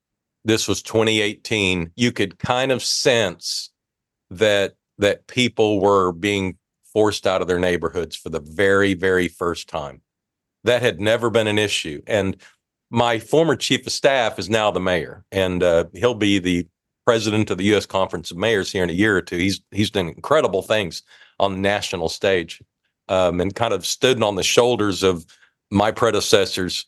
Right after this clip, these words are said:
and some of the work that we did. But, um, but he's having to deal with, you know, with, uh, affordable housing, uh, and some issues like that that I really didn't have to deal with.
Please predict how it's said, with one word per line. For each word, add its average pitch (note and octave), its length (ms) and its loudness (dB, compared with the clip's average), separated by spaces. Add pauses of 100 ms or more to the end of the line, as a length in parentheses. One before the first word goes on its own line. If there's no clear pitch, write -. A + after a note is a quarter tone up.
(120)
and F#2+ 340 0
some A2 220 0
of G2+ 60 0
the F#2+ 80 4
work F#2+ 260 2
that - 160 -2
we G#2+ 160 4
did. E2+ 340 0 (400)
But, G2+ 200 2 (260)
um, G2 480 2 (2250)
but C3 400 2 (400)
he's F#3 380 4
having D#3+ 320 2
to B2+ 60 2
deal B2+ 420 2
with, G2 300 2 (240)
you A2+ 140 2
know, G2 240 4
with, F#2+ 380 0
uh, F2 260 4
affordable G#2 540 2
housing, F2 500 -2 (640)
uh, F#2+ 260 2
and G#2 220 0
some G#2+ 160 2
issues G#2 320 2
like F#2+ 220 0
that F#2+ 220 4
that G2 100 0
I A2 80 4
really A#2 280 2
didn't G2 220 0
have F#2 240 -2
to - 80 -8
deal F2 240 4
with. D#2+ 240 -2